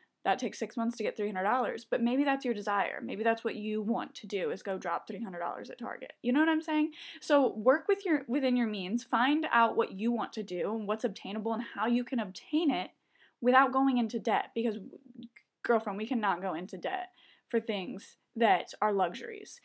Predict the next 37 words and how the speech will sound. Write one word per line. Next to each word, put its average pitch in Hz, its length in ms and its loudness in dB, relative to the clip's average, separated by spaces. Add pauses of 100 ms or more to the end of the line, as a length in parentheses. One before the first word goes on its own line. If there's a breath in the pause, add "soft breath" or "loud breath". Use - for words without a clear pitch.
(160 loud breath)
We 247 320 4
have 240 260 2
to 240 100 -2
<laughs> - 0 -
check 277 280 4
ourselves. 202 500 0
Who 269 160 6
are 190 400 4
we? - 220 -18 (280)
You 247 120 2
know 262 80 4
what 269 80 4
I'm 262 120 6
saying? 226 360 2
Like, 202 220 2 (300 loud breath)
that's, 233 440 4 (1200)
consumerism 294 840 4
and 233 220 2
overconsumption 233 760 0
is 202 100 -6
gratified 180 400 2
online, 180 380 -4
okay? 202 200 -4
Because 202 220 -2
they 220 100 0
have 226 180 -2
the 220 60 -2
means 190 340 -8
to 208 100 -4
do 180 200 -4
it. 117 140 -6 (420 loud breath)
But 208 180 -2
you 247 200 6
don't 254 300 4
need 302 540 6 (220)
that 233 220 10 (140)
thing 277 340 6